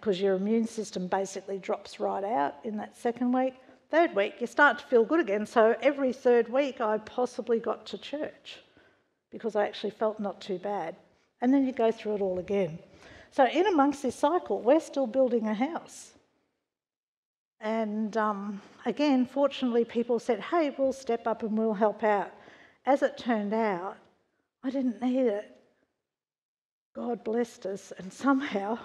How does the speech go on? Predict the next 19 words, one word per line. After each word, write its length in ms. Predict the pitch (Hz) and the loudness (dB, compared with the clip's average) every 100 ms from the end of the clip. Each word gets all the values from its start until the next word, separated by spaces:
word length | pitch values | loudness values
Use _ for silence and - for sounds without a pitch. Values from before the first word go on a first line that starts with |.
| - | -2
I 40 | 214 | 0
was 140 | 202 | 4
able 200 | 208 208 | 4 4
to 60 | 196 | -2
get 220 | 220 - | -4 -8
through 320 | - 240 240 | 0 0 0
this, 380 | 180 190 - - _ - _ _ | -4 -10 -10 -20 _ -20 _ _
and 120 | 208 214 | -6 -4
we've 160 | 202 | -4
still 240 | - - 240 | -6 -4 -4
built 240 | 196 196 | -2 -6
a 60 | 202 | -6
house. 580 | 170 196 175 185 - - _ _ _ - _ _ _ _ _ _ _ _ _ _ _ _ _ _ _ _ _ | -4 -4 -4 -10 -20 -20 _ _ _ -20 _ _ _ _ _ _ _ _ _ _ _ _ _ _ _ _ _
So, 420 | - - 220 175 190 - - - - _ _ _ _ | -10 0 2 2 -4 -14 -20 -20 -20 _ _ _ _
Second 380 | - 302 285 262 | -4 -2 0 0
Corinthians 540 | - 233 226 214 220 | 0 -2 -2 -6 -6
twelve, 340 | - 226 208 208 | 0 2 2 0
verse 300 | 202 202 208 | -4 -4 -4
nine. 360 | 202 190 165 | -2 -2 -4